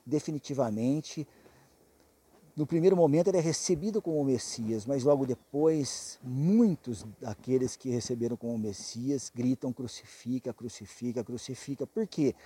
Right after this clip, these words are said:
Porque ele trouxe o grande debate pra Jerusalém. E isso incomodou a todos. O reino de Deus começou a lutar contra o reino das trevas.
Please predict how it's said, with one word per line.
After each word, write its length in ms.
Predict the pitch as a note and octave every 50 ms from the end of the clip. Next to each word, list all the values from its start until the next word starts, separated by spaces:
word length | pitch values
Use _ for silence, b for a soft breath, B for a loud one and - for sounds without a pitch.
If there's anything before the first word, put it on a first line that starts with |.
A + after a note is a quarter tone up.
| B B B B B B B
Porque 180 | - D#3 - G3
ele 120 | G3+ G3 - _ -
trouxe 460 | F#3+ G3+ A#3 A#3+ - - - - -
o 40 | C#3
grande 500 | A#2+ A#2 B2+ C#3 C#3+ C#3+ C#3 B2+ B2 A#2
debate 680 | A2 A#2 G#2+ F#2+ G2+ G#2+ G#2+ G#2+ G#2 G2+ - - -
pra 240 | - - G#2 G#2+ G2+
Jerusalém. 800 | F#2 A2 G#2 G#2 G2+ F#2+ F2+ G#2+ G#2 G2+ G2 F#2+ F2+ F2 F#2+ - _ b b b b b b b
E 260 | F#3 G#3 G3 D3+ E3+
isso 220 | F#3+ - - - E3+
incomodou 680 | D#3+ C#3+ - E3+ D#3+ D#3 C#3 B2 G#2+ G#2+ A#2 B2 B2+
a 60 | A#2
todos. 500 | G#2 _ - A2+ G#2+ G#2+ G2+ F#2+ G2 G#2
O 80 | A#2+ C3
reino 400 | A#2 - - D#3 F#3+ G#3+ G#3+ A3+
de 120 | F#3 G#3
Deus 420 | F3 C3+ D3+ E3 F#3+ G3 F3+ - -
começou 460 | - F#3 E3 D#3 C#3 - - - D#3+
a 40 | D#3
lutar 360 | D#3 C#3+ - - B2+ A#2+ B2
contra 340 | - - A#2+ A#2 A#2 - A#2+
o 40 | A2
reino 220 | G2 A#2 A2+ A2
das 300 | A2 A#2+ G#2+ G2 - -
trevas. 640 | - - G2+ G2+ G2+ F#2+ F2 F2+ F2+ E2+ - -